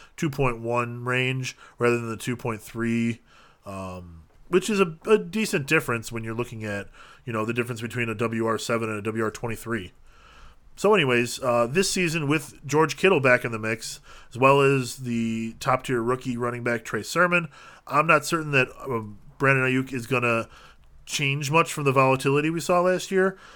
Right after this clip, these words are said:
So I expect some of his games to have very little usage,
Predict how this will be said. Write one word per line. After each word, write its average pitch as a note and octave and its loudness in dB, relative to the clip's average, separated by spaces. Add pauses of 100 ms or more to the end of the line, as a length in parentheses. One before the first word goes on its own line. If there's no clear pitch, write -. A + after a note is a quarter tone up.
So C#3 4
I C3+ 2
expect C#3+ 0
some F3+ -2
of G3 2
his F3+ 0
games C3 -2
to C#3 -2
have A#2 -2
very C3 2
little A#2+ 0
usage, A2+ -6